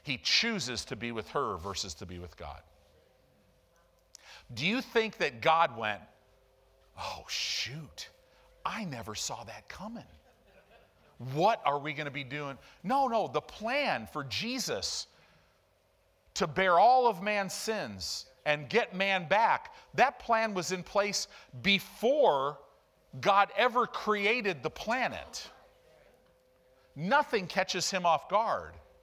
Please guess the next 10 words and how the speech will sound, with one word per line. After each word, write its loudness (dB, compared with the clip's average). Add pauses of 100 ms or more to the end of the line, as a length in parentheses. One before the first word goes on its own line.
(1200)
So 2
here's -2
the -2
big -2
thing -2
with -6
this. -2 (380)
You've -6
gotta -2
understand, -2